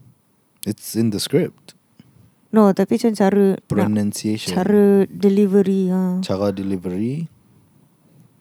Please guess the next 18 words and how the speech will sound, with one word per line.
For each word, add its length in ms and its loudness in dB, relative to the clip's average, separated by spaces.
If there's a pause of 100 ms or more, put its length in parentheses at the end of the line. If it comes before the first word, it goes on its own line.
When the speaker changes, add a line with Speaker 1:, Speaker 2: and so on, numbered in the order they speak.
(300)
Speaker 1:
My 220 -4
choice. 480 -12 (400)
Speaker 2:
Your 240 -2
choice. 400 -6 (160)
Speaker 1:
My 160 2
choice 400 0
yang 160 -2
di-approve 720 -8
oleh 240 -8
director 560 -12
lah. 140 -10
Speaker 2:
Mm. 260 -6
Speaker 1:
Because 320 -6
none 240 -4
of 160 -12
my 160 -10
choices 640 -16 (640)
didn't, 400 -4